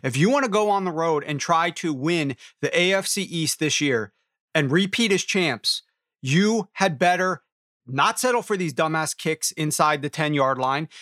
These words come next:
You had better be going for it on fourth down. I wanna see the same type of aggressiveness that you guys executed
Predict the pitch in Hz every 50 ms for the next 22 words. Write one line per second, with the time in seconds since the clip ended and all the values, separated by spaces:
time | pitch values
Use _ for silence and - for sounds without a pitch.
0 | 185 156 143 151 190 226 254 247 180 160 202 202 196 208 190 156 170 131 - 190
1 | 180 175 202 214 202 - 214 220 226 220 202 196 185 - - 175 175 180 165 -
2 | - 151 143 143 147 139 - - - - _ - 165 202 254 277 294 302 294 269
3 | 247 - - 226 226 226 190 202 - - - 196 202 226 226 - 202 226 214 226
4 | 233 175 180 170 131 120 147 165 185 196 190 - 185 151 147 147 135 127 - -
5 | - - _ - 165 151 - 196 214 214 240 226 208 190 202 - 170 190 190 -
6 | - 208 190 - - 185 165 151 151 143 117